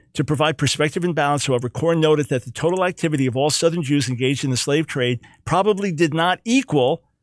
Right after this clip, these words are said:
the turnover of the largest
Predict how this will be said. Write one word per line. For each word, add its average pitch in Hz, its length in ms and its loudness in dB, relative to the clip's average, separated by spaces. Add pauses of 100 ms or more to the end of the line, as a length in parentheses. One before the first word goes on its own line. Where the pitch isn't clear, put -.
(160)
the 165 120 4
turnover 165 720 2 (280)
of 170 140 2
the 160 100 4
largest 185 680 2